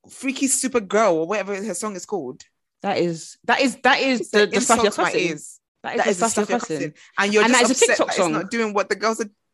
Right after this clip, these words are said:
Speaker 1: it's not
Speaker 2: Mm.
Speaker 1: doing what the girls are doing there, because
Speaker 2: Mm-hmm.
Speaker 1: we can tell that you're giving Agbaya. It's not
Speaker 2: Mm.
Speaker 1: you. This is not
Speaker 2: Mm-hmm.
Speaker 1: you. This is not, it's not even flowing out of your mouth like that.
Speaker 2: Mm.
Speaker 1: Because even, I don't know if you saw her performance at Wireless.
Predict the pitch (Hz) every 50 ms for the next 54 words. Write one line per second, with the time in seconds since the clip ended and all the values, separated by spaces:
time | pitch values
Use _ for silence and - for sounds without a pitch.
0 | _ - - 254 277 311 320 320 - - 262 262 247 240 240 214 214 226 226 220
1 | 214 190 254 262 320 196 175 165 170 - 214 190 180 175 180 190 190 - _ -
2 | - 220 - 247 226 220 - 285 277 269 233 214 214 208 202 202 240 233 226 226
3 | - 214 208 214 202 196 190 180 160 143 139 - _ _ _ _ _ _ _ _
4 | - 175 175 175 170 170 320 165 165 165 165 226 254 262 277 277 269 262 240 196
5 | - - - 190 185 233 - 190 - 302 - 320 - 233 196 175 - - _ _
6 | - - - - 262 294 359 339 294 - - 269 254 247 220 214 202 180 185 190
7 | 190 180 175 - - 143 - - 123 - _ _ _ - 165 170 170 165 165 160
8 | 160 160 208 214 214 269 277 311 277 247 277 302 294 277 277 - 240 220 - -
9 | 214 220 220 - - 185 - 208 196 185 170 - 160 - 165 180 180 175 160 147
10 | 147 180 - - - -